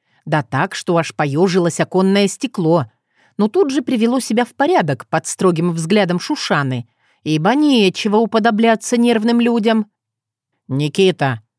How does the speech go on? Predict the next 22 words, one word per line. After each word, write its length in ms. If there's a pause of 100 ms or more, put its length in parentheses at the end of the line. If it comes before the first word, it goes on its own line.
(180)
Сокол 420
прекрасно 640
понимал 440
все 240
его 160
переживания. 920 (400)
У 100
самого 600
волосы 580
дыбом 440
становились, 760 (440)
когда 300
он 200
вспоминал, 680
через 360
что 360
пришлось 480
пройти 420
жене, 640 (260)
чтобы 320
его 280
отыскать. 600